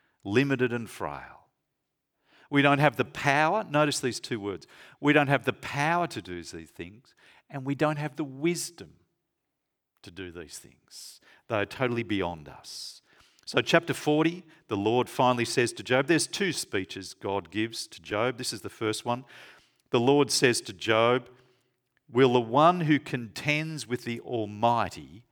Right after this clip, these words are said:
correct him? Let him who accuses God answer."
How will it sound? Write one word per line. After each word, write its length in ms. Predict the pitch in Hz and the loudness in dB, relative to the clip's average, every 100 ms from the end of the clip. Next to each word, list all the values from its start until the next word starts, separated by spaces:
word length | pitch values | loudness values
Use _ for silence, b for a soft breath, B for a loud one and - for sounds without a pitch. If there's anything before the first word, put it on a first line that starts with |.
| _ - | _ -20
correct 580 | - 101 95 127 131 - | -12 -4 2 2 0 -16
him? 540 | - 110 104 160 226 _ _ _ _ _ _ _ _ _ _ _ _ _ _ _ _ _ _ _ _ _ _ 107 | -8 -6 -6 -8 -16 _ _ _ _ _ _ _ _ _ _ _ _ _ _ _ _ _ _ _ _ _ _ 2
Let 200 | 131 123 | 2 2
him 200 | 143 120 | -2 -2
who 100 | 107 | -6
accuses 520 | - 127 107 95 82 | -6 -6 -6 -8 -6
God 460 | 110 101 95 92 - - | -2 -2 -2 -6 -10 -8
answer." 520 | 107 98 80 - - | -6 -6 -6 -10 -10